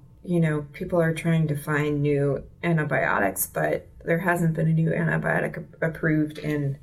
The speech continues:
a very long time. There are a few really viable candidates out there, and I think what people have found over time is that,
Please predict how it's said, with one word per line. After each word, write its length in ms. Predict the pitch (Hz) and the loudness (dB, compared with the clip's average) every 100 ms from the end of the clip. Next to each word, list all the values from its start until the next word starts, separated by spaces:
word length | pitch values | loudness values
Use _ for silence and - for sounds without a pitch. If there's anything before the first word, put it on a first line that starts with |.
| - - - | -16 -10 0
a 140 | 185 | 2
very 300 | 175 175 170 | 4 6 6
long 240 | 165 160 156 | 4 2 2
time. 420 | 170 151 151 151 | 0 0 2 0
There 180 | 170 - | 0 0
are 40 | |
a 60 | 160 | -2
few 280 | - 175 160 | -2 0 2
really 280 | 156 151 | 2 2
viable 680 | 147 147 156 156 147 143 143 - - - | 2 2 2 0 0 0 -4 -12 -20 -20
candidates 540 | - 175 160 151 151 - | -4 0 2 2 0 0
out 240 | 160 - | 2 2
there, 140 | 165 156 | 2 2
and 120 | 156 | 2
I 60 | 156 | 2
think 220 | 165 160 | 0 0
what 120 | 165 | -2
people 240 | 165 165 | -4 -2
have 120 | 160 - | -2 0
found 500 | 170 156 156 151 - - - - - | 0 2 2 -2 -6 -16 -20 -18 -6
over 240 | 214 202 | -2 0
time 420 | 208 320 294 269 247 | -2 0 2 2 2
is 260 | 180 180 | 0 -4
that, 420 | - 185 170 - | -2 0 0 -2